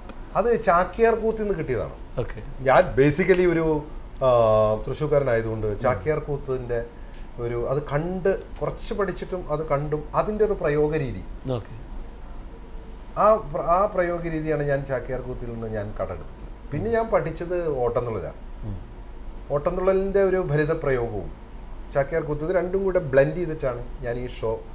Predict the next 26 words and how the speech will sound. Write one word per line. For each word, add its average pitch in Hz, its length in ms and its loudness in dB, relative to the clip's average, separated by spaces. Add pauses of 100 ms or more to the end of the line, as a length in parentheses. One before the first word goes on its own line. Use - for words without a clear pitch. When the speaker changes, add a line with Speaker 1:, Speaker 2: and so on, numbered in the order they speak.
(320)
Speaker 1:
ഉണ്ടാക്കുന്നത്. 85 440 -8 (120)
Speaker 2:
ഉം, 117 80 -6
ഉം, 104 80 -6 (100)
ഉം. 101 80 -8 (580)
Speaker 1:
അതുകൊണ്ടാണ് 202 320 6
എൻ്റെ 196 140 4
program 202 360 6
നടക്കുമ്പോൾ 196 280 2
ഒരാൾ 190 180 8
എനിക്ക് 160 220 0
പോയി, 180 180 4
"അതാ, 156 300 6 (560)
ദാ, 110 240 0
എണീറ്റ് 131 220 -2
പോണു. 131 220 2
ഓ, 175 520 10
അത് 170 100 6
ശരി, 175 320 2 (440)
ആ, 202 60 0
പോവാ, 226 260 12
പോവില്ലേ? 247 420 10 (120)
ആ, - 320 8 (360)
പോയിട്ട് 160 200 2
വരിക," 214 200 10
എന്ന് - 540 0
പറയും. 90 140 -8